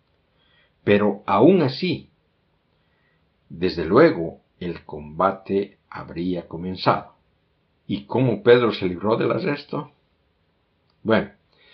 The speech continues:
esta es una señal clara de que todo esto es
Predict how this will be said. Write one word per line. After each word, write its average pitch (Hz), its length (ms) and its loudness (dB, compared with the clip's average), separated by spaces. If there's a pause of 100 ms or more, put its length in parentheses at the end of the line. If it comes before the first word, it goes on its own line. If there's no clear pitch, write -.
(580)
esta 196 340 8
es 156 100 2
una 156 180 2
señal 101 680 -2
clara 92 500 0
de 82 180 -12
que - 120 -14
todo 95 340 -4
esto 98 300 -6
es 110 100 -10